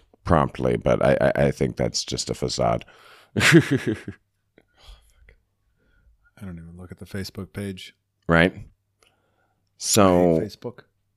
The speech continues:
Speaker 1: the, the, the whole point being here is we're just a couple of guys doing a podcast. We have our own lives, but we've been carving out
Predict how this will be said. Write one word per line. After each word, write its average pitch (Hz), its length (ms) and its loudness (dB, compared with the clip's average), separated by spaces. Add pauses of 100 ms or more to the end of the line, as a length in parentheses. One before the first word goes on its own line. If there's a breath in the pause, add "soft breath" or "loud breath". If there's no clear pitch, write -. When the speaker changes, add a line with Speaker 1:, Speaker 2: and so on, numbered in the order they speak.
(160)
Speaker 1:
the, 90 360 4
the, 90 200 4
the 90 140 4
whole 123 180 6
point 123 320 2
being 69 240 0
here 65 240 -2
is - 360 -4 (800)
we're 90 120 6
just 110 240 0
a 104 60 4
couple 104 280 2
of 90 80 4
guys 104 360 4
doing 87 240 4
a 82 40 0
podcast. 101 640 0 (680 soft breath)
We 85 160 4
have 90 220 6
our 87 180 6
own 87 160 4
lives, 107 400 2
but 64 300 2
we've 67 480 0
been 78 500 2 (1120)
carving 87 440 4
out 90 300 2